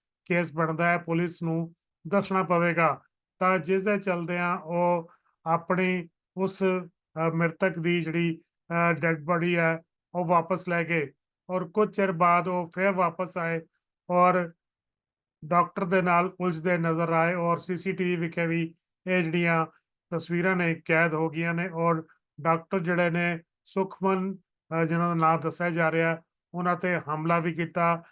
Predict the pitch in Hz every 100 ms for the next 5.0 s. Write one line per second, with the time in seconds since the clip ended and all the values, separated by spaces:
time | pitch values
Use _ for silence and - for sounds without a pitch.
0 | _ _ - 160 165 170 170 170 160 170
1 | 170 170 165 156 139 147 165 165 165 156
2 | 165 - 170 160 - _ _ _ 170 175
3 | - _ _ 185 175 208 202 208 196 160
4 | 165 170 170 165 180 165 175 175 175 170